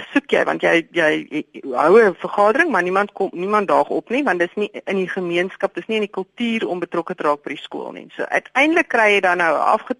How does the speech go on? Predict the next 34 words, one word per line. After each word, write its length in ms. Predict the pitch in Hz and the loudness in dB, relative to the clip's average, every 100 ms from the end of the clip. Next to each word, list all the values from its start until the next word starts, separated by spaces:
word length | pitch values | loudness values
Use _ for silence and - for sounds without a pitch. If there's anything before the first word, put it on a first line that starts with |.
| _ - | _ -4
weet, 280 | 175 170 | 0 2
'n, 120 | 151 151 - - - - - | 0 -2 -6 -18 -18 -14 -4
'n, 320 | 160 127 165 | -4 -2 -4
'n 20 | |
ma 300 | 160 156 196 | 2 4 6
wat 180 | 233 254 | 4 2
nie 120 | 233 | -2
werk 460 | 170 151 190 220 - | 0 2 2 0 -4
nie, 300 | 233 233 - | -4 -4 -4
en 80 | 156 | -6
die, 200 | 143 - | -6 -8
en 80 | 151 | -8
die 120 | 147 | -8
s-, 160 | - - _ - _ | -12 -16 _ -20 _
cleaner 380 | 233 254 247 226 | -4 2 2 4
by 120 | 196 | 0
die 140 | 185 - | -2 -8
skool, 580 | - 214 226 226 226 - | -4 2 4 4 4 0
en 220 | - - | -6 -8
die 200 | 151 160 - - - | -8 -10 -16 -18 -14
sekuriteitswag, 1080 | - 165 - 233 262 - 190 202 214 - | -10 -10 0 2 2 0 2 4 2 -2
en 220 | - 175 170 | -6 -4 -4
miskien 320 | 170 214 208 | -6 -6 -2
twee 140 | 196 | -2
of 60 | 190 | -2
drie 160 | - | -4
ander 140 | - - | -4 -6
mense. 360 | - - - - | -8 -12 -12 -2
Daai 280 | 165 262 - | 2 2 2
d-, 120 | 233 - | -4 -6
vyf 340 | - 226 226 | 0 0 2
mense 380 | 180 165 180 - - | -4 -6 -6 -8 -4
kry 260 | 262 311 | 0 2
dan 320 | 220 175 202 | 2 0 -2